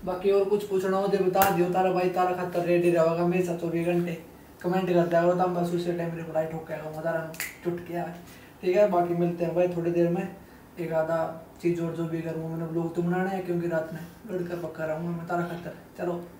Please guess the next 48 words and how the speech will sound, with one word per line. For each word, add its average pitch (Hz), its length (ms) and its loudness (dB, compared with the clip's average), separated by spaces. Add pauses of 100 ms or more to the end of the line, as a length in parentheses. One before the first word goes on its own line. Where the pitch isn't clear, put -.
(380)
<laughs> - 480 0
तो 208 180 10
भाई, 214 240 10
अब 202 80 12
आ 190 100 12
गया 185 140 6
मैं 180 140 4
मम्मी 170 280 2
वाला 170 160 8
कमरा 190 320 4
में, 214 280 0
एक 156 280 -2
दो 156 160 0
तीन 160 160 -4
मिनट 160 300 -2
मम्मी 156 280 -2
के 160 80 2
लिए 165 320 0
करूँगा 175 300 0
बातचीत, 180 480 2 (720)
ठीक 160 160 -2
है? 180 140 4 (1300)
दिखाता 165 360 -4
हूँ, 165 100 -2
जाने 170 260 -2
भी 170 120 0
एक 165 160 0
दो 170 80 2
मिनट 165 200 0
रुक 156 100 0
दो, 180 300 -4
बाकी 180 240 0
बाल 175 260 4
तो 175 120 0
बहुत 165 180 0
सिल्की 165 300 -2
हो 180 100 0
गए। 170 140 -4 (420)
बाकी 220 220 8
एक 226 160 8
तो 214 80 8
भाई 214 140 10
यहाँ 208 220 10
comment 190 300 6
आ 170 100 12
रहा 165 120 4
था 180 80 6
भाई 180 220 6